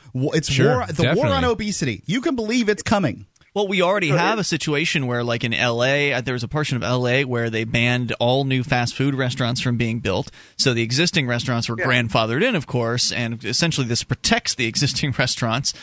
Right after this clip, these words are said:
Speaker 3: from new competition. But the excuse is that, well, people are too fat, so let's just ban fast food restaurants. That'll solve the problem.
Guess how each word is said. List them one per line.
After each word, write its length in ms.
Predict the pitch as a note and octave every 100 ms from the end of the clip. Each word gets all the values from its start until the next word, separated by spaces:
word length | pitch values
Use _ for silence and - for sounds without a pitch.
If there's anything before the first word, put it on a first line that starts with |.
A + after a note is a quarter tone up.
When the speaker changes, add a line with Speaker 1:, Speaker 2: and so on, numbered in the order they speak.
| -
Speaker 3:
from 140 | - B2+
new 140 | B2+
competition. 640 | B2 B2 G#2 - A2 B2+ A#2+ - -
But 100 | G3+
the 140 | G3+
excuse 500 | F3 - - A#3 G3
is 200 | D3+ B2+
that, 140 | C3 C3+
well, 120 | A3+
people 260 | B3+ B3+ F#3
are 60 |
too 160 | D3+ C#3+
fat, 320 | D3 G2+ -
so 100 | C3+
let's 220 | F3 G3+
just 200 | E3+ D3
ban 240 | D3 C#3 B2+
fast 300 | C3+ B2 -
food 180 | A#3
restaurants. 520 | G#3+ A2+ - A2+ - -
That'll 200 | E3 C#3+
solve 280 | B2+ A#2
the 80 | -
problem. 360 | - A2 B2